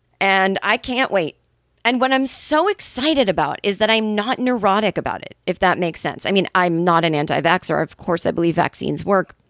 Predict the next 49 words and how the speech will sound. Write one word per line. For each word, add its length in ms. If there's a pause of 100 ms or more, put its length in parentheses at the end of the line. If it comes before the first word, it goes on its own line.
(1500)
But 200
you 100
know 100
how 100
your 180
head 260
gets. 260
Like, 140
sometimes 280
you 60
can 120
be 100
neurotic 340
and 100
go, 60
"What 120
if 60
it 60
doesn't 200
work? 180
What 100
if 60
it," 120
blah, 100
blah, 140
blah, 120
blah, 260
blah, 0
blah. 220 (400)
And 120
I 40
don't 140
feel 140
that 140
way 120
at 80
all. 100
I 80
feel 240
fully 460
confident 500
and 80
protected. 540
So 140
that 220
will 120
be 140
really 580 (320)
nice. 440